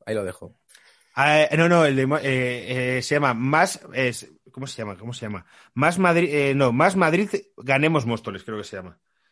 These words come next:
Speaker 2: Tío, es que como
Speaker 1: Ah,
Speaker 2: sabes
Speaker 1: pero
Speaker 2: que
Speaker 1: es
Speaker 2: estos
Speaker 1: una coalición
Speaker 2: partidos
Speaker 1: de estas.
Speaker 2: Sí, creo que es Más Madrid, Ganemos Móstoles, con Gabriel Ortega, que, pero no sé, eh, cómo, pues, sabes, como son al final,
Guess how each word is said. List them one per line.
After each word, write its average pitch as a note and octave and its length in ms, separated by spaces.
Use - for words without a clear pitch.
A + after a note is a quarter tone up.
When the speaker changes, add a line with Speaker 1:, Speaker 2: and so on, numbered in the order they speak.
Speaker 2:
Tío, C#3 120
es C3 80
que D#3+ 80
como D#3 140
Speaker 1:
Ah, C3 40
Speaker 2:
sabes D3+ 220
Speaker 1:
pero C3 100
Speaker 2:
que B2 40
Speaker 1:
es - 0
Speaker 2:
estos B2 80
Speaker 1:
una A#2 100
coalición A2+ 280
Speaker 2:
partidos C3 180
Speaker 1:
de G#2 80
estas. - 400
Speaker 2:
Sí, C3+ 340
creo C#3+ 160
que F3 80
es E3 60
Más E3 180
Madrid, E3+ 300
Ganemos C#3 320
Móstoles, C#3 500
con A#2+ 140
Gabriel A#2+ 280
Ortega, C3+ 420
que, A#2+ 300
pero B2 140
no C#3+ 80
sé, D#3 180
eh, B2+ 420
cómo, B2+ 260
pues, A#2+ 160
sabes, A#2 340
como G#2 260
son A#2+ 160
al B2 80
final, A2+ 600